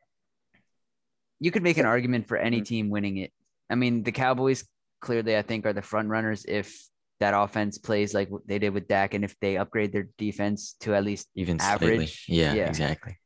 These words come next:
Speaker 1: I mean, Washington, you can make an argument if they get a quarterback, but we know the N F C East, there hasn't been a repeat division winner in, like, seventeen years since
Speaker 3: Yeah,
Speaker 1: the Eagles
Speaker 3: exactly.
Speaker 1: won four straight. The Giants have a good offense. If Daniel Jones'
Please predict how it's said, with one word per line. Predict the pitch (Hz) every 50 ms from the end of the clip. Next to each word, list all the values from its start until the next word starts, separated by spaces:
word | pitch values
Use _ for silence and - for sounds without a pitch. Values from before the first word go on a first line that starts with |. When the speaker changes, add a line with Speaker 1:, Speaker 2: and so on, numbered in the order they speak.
| _
Speaker 1:
I | - 120
mean, | 123 117 110 107
Washington, | 104 104 110 120 120 - 123 117 - 123 117 117
you | 117
can | 107 117 117
make | 110 107 107
an | 113
argument | 92 90 107 110 104 107 110 110 110 110 - - _ _
if | - 101 104 95 - - _ _
they | - 95 101
get | 101 107 101
a | 101 98
quarterback, | - - 104 104 104 107 95 104 101 101 104 101 - _
but | - 104 98 - _ _ _ _ _ _ _ _ -
we | 120 123
know | 123 117 110
the | 110
N | 104 107
F | 107 101
C | - 107 98
East, | 92 104 104 98 - -
there | 110 104
hasn't | 107 110 104 110 101
been | 104 107 104
a |
repeat | 101 98 98 - - 104 101 98 - _ _ _ _ -
division | - 104 101 104 95 104 98
winner | 98 98 98 95 98
in, | 95 95
like, | 98 95 92 -
seventeen | - - 104 95 101 98 - - 101 98 98
years | 98 98 95 95 95 - -
since | 92 90 87
Speaker 3:
Yeah, | 82
Speaker 1:
the | 78 76
Eagles | 78 80 80 80 98 - -
Speaker 3:
exactly. | -
Speaker 1:
won | 98 95 95 95 92 - - _ -
four | - 104 95 92
straight. | - - - 104 101 104 - - _ _ _ _ _ _ _
The | - 107 104 113
Giants | 101 120 110 113 120 120 117
have | 117 110
a | 110
good | 104 113 104
offense. | 104 104 110 - - 113 107 -
If | 104 92
Daniel | 107 107 110 113 110 104
Jones' | 95 104 104 110 110 107 104 - -